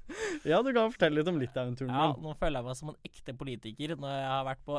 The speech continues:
Speaker 2: riktig nok ikke komitétur, men, eh, eller komitéreise, men, eh, vært på tur, en politisk tur til Litauen, hvor, eh, sammen med Skien Høyre og var, eh, valgobservatør der. Det var ganske kult. Eh, det er jo ganske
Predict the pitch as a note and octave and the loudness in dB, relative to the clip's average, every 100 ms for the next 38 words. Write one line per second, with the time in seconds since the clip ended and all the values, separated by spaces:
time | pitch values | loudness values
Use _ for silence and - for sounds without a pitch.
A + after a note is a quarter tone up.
0 | - G3 - D#3 - - C3+ - D3 D#3+ | -2 -4 -2 -4 -4 -8 -6 -2 -2 0
1 | A#2+ F3+ A3 G3+ F3+ E3+ E3 E3 D#3+ D#3+ | 0 4 2 2 2 2 2 2 2 2
2 | D#3+ D#3 E3 E3+ D3+ C3 B2+ F#3 F#3 E3 | 2 0 -2 -2 0 0 0 0 0 0
3 | D#3 D3 D3 C#3+ C#3+ C#3+ D3 C#3+ - E3 | 0 -4 -6 -4 -2 0 0 0 -6 -4
4 | E3+ A3 B3 G3 F3 C#3+ D3 - - D#3+ | -2 -2 0 -2 0 -2 -4 -6 -4 -2
5 | D#3+ C#3+ D3+ D#3 A3+ F4 - - - - | 0 0 4 4 4 -2 -18 -20 -20 -10
6 | D#3+ D#3 D3+ D3 D3 D3 C#3+ D3 C3 C#3 | -6 -4 -4 -2 -2 -2 -2 -4 -4 -6
7 | C#3+ F#3 C3+ C#3 A#2+ A#2+ D#3 C#3+ C3+ B2+ | -2 2 2 2 0 2 2 4 2 2
8 | B2 B2 B2 B2+ B2+ B2+ A#2+ A2+ G#2+ - | 0 -2 0 0 -2 -2 -2 -4 -10 -8
9 | C3+ A#2 C#3 C3+ F#3+ - - - - - | -6 -4 -2 4 4 2 -12 -20 -20 -20
10 | - - - - - - - - D3 D#3 | -20 -20 -20 -20 -20 -20 -10 -4 0 0
11 | C#3+ C#3 F#3 A3 - - - - - _ | -2 0 0 0 -12 -14 -20 -20 -20 _
12 | _ D3 D3 D3 C#3+ C#3+ C#3+ C#3+ B2 C3+ | _ 0 2 2 0 -2 0 2 4 2
13 | E3 F3 F#3 G3 G3+ G#3+ E3 | 0 0 0 0 0 0 0